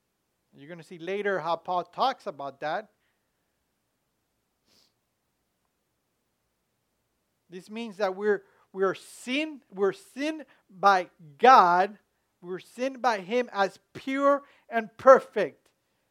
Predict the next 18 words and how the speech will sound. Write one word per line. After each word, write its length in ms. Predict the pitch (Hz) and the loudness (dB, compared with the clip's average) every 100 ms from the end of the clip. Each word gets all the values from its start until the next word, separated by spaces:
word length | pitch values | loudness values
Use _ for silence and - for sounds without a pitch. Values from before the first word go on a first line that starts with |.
| _ | _
We're 240 | 202 247 208 _ _ | -8 -6 -6 _ _
pure 320 | - 269 302 302 | -10 -4 -4 -4
and 180 | 269 | -6
perfect 460 | - 277 269 262 220 | 4 4 4 -2 -12
in 140 | 214 | -14
his 120 | 214 - | -16 -6
eyes 300 | 240 269 226 | 0 0 0
because 340 | 208 202 220 202 | -8 -8 -6 -6
we, 160 | 240 - _ _ _ _ _ _ _ _ _ | -10 -12 _ _ _ _ _ _ _ _ _
so 80 | - | -20
we 100 | 135 | -20
don't 140 | 117 - | -18 -20
stop 400 | _ 185 208 - - | _ 2 2 -2 -20
sinning. 280 | 123 110 113 _ _ _ _ _ _ _ _ _ - | -20 -20 _ _ _ _ _ _ _ _ _ _ -20
He 80 | |
just 240 | 165 170 - | -20 -20 -20
sees 220 | 165 | -18
us 60 | 156 | -18